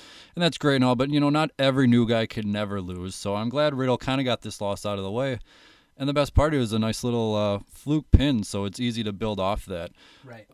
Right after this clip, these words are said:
Speaker 1: Up next, we had yet another title match for the W W E U K Championship. Walter finally ends the reign of Pete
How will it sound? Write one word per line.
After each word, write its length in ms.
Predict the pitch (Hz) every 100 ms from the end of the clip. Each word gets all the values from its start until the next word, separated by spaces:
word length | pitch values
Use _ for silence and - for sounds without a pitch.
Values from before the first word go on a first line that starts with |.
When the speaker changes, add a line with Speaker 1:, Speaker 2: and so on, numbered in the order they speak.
| _ _ 123
Speaker 1:
Up 140 | 127
next, 380 | 131 135 143 127
we 80 | 117
had 200 | 117 113
yet 140 | 110
another 320 | 107 110 120
title 320 | - 120 123
match 380 | 127 135 151 -
for 180 | - 117
the 300 | 107 104 101
W 240 | 107 113
W 260 | 110 107 104
E 160 | 101 101
U 260 | 104 113 185
K 320 | - 120 101
Championship. 840 | 90 104 95 90 92 - 92 87 - _ _ _ -
Walter 640 | 107 151 170 - 101 90
finally 520 | - 123 135 143 143
ends 300 | 120 120 120
the 140 | 110 107
reign 340 | 107 107 107 -
of 180 | 95 87 -
Pete 320 | - 120